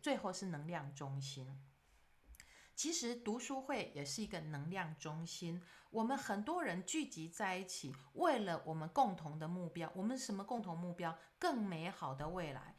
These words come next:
否则有谁会很无聊，每个礼拜花两个十小时在这里听珊妮这边胡说八道呢？No，你为了也是更美好、更圆满的未来，所以你们才愿意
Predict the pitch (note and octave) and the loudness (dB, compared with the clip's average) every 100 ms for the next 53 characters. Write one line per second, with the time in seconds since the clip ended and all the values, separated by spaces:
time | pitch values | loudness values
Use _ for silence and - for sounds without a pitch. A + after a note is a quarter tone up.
0 | - - D#4 D4+ D#4+ E4 B3+ B3+ B3 C#4 | -18 0 4 8 8 8 6 8 6 8
1 | F4+ C#4+ G#3+ G3+ C4+ D4+ A3 A3 F#3+ A#3 | 6 8 4 6 6 8 6 6 4 2
2 | A3 G#3 C4 C4+ C4+ A#3+ E3 G3+ G#3+ G#3 | 2 8 8 12 10 10 6 4 2 0
3 | A3+ - - - - F3 F3 F#3+ B3+ B3 | 0 -4 -10 6 8 8 4 4 6 6
4 | F#3 - A3+ A#3 A#3+ A#3+ A3+ A3+ G#3+ A3 | 2 2 0 4 4 6 2 0 -2 -2
5 | A3 G3+ - G#3 G3 G3 - G3 F3 D#3+ | -4 -6 -4 0 2 2 2 2 0 -2
6 | D#3+ - - F#4 A4+ A#4 D4 E3+ - - | -4 -12 -10 8 12 12 12 10 2 -12
7 | - - _ _ _ - A#3 B3 G4 A4 | -20 -20 _ _ _ -2 0 8 10 12
8 | E4+ C4 G3+ F#3+ G#3+ C4 - G#4+ D#4 A3 | 10 8 6 4 0 0 4 6 6 4
9 | F3 F3+ - D#3+ D3 C#4+ B3+ F#3 E3 F#3 | 4 0 0 0 2 2 2 2 2 4
10 | D#3+ C#3 D#3 E3 F3+ C#3+ C3+ - - F3+ | 2 0 -4 -2 -2 -2 -4 -6 -8 -12
11 | - - D#4 A3 F#3+ G3 G3 A3 C#4 C4 | -6 0 0 0 -2 -2 -2 0 0 0
12 | A#3+ A3 | 0 -2